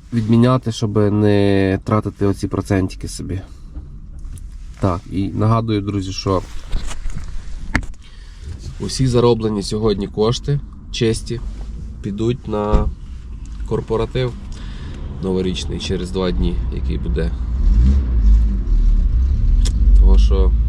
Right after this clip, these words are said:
я говорив, що вчора, позавчора остануся, потаксую ввечері, але нічого в мене не виходить.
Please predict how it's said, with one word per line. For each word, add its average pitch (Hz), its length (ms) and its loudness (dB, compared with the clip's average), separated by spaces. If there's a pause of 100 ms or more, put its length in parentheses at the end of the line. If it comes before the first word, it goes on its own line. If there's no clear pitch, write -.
(3000)
я 127 120 6
говорив, 110 380 4
що - 300 -4 (880)
вчора, 175 360 4
позавчора 143 520 2
остануся, 135 600 2 (220)
потаксую 117 560 2
ввечері, 147 420 2
але 120 120 2
нічого 147 420 4
в - 20 2
мене 120 140 2
не 113 100 0
виходить. 131 640 0